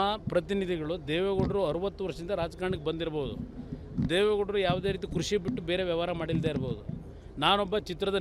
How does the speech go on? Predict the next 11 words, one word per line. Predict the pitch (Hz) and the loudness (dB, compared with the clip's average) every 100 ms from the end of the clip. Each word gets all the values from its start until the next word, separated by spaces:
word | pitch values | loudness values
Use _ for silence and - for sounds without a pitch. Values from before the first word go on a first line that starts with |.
| 165 | 0
ನಿರ್ಮಾಪಕ, | 165 180 151 127 113 - - - - - - | 0 -2 -4 -8 -10 -12 -16 -16 -14 -6 0
ಚಿತ್ರದ | 190 190 196 202 165 | 2 4 6 6 4
ಹಂಚಿಕೆದಾರ, | 165 - 190 165 135 110 - - - - - - | 0 0 2 2 0 -2 -10 -14 -14 -14 -10 2
ನಮ್ಮದೇ | 143 190 226 | 4 6 8
ಆದಂಥ | 220 208 233 185 | 8 6 0 2
ವ್ಯವಹಾರಗಳು | 156 190 214 226 208 | 4 4 4 2 2
ನಡೆಸ್ತಾ | 185 165 190 | 0 2 0
ಇದ್ದೇವೆ. | 165 165 - - - - - - - - - - - - - - - - | 0 -4 -6 -8 -8 -10 -12 -14 -16 -16 -16 -16 -16 -16 -14 -14 -12 0
ರಾಜಕೀಯ | 139 190 - 220 220 190 196 233 156 | 4 4 4 4 6 6 4 -2 -4
ನಮ್ಮದೊಂದು | 165 180 196 170 | -2 -2 -4 -4
ವೃತ್ತಿ, | 165 - | -6 -6